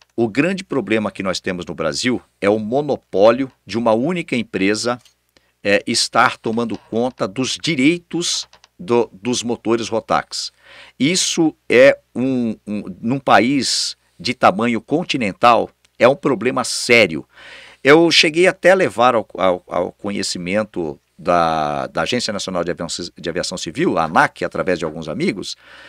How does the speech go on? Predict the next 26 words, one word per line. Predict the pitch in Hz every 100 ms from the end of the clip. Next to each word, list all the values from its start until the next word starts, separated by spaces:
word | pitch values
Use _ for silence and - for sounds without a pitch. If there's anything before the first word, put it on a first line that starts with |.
| - _ -
que | 160
eu | 156
fico, | - 180 175 151 110 - -
é, | 120
pensando | - 170 180 - 139 113 _
como | 196 208 131 95 - -
que | 147
um | 156
país | - 151 120 135 - - _ -
de | 95 123
tamanho | 135 110 123 131
continental, | - 151 196 185 135 - 98 107 - _ _ _ _
né, | 90 98 143 202 _ _ -
que |
é | 95
o |
Brasil, | 98 95 - 110 - _ _ _ - - _ _ -
é, | 113 - -
pode | 135 147 143
ter | - 127 135 - - -
uma | 131 139
única | 139 196 262 - 135
empresa | 113 107 120 139 104
responsável | - 143 - 123 107 - 117 139 101 -
por | - 113 - -
overhaul. | 165 180 107 85 123 123